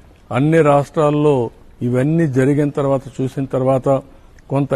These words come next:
నియంత్రణ చేసుకోగలిగారు. కానీ మన వాళ్ళు అది కూడా చేయకుండా, ఎంత సమయమైనా మన మీద దాడి చేయడం, మనం ఏదైనా మాట్లాడితే మన మీద ఎదురు దాడి చేసే పరిస్థితి వచ్చింది. ఏదేమైనా పర్వాలేదు, ఎదురు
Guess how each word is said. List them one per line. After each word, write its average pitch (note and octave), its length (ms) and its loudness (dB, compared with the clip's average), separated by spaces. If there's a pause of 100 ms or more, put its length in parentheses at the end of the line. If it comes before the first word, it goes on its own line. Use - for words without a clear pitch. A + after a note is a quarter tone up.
నియంత్రణ C#3+ 400 2 (100)
చేసుకోగలిగారు. A2+ 720 -4
కానీ C#3+ 180 2 (580)
మన A#2+ 100 -2 (120)
వాళ్ళు B2 260 0
అది G#2 160 -4
కూడా C#3 220 2
చేయకుండా, B2+ 440 0 (1000)
ఎంత D#3+ 240 0 (160)
సమయమైనా C#3+ 560 2 (640)
మన C3 120 0 (140)
మీద D#3+ 140 4 (120)
దాడి C3 280 2
చేయడం, C#3 260 2 (600)
మనం C3+ 180 2 (100)
ఏదైనా D3+ 220 2 (100)
మాట్లాడితే B2+ 460 -4
మన A#2 140 -2
మీద A#2+ 100 2 (100)
ఎదురు B2 220 0
దాడి A#2 220 0
చేసే G#2+ 180 -6 (100)
పరిస్థితి G#2 340 -10
వచ్చింది. B2+ 320 -2 (720)
ఏదేమైనా B2+ 540 2
పర్వాలేదు, A#2+ 480 0 (720)
ఎదురు C#3 240 2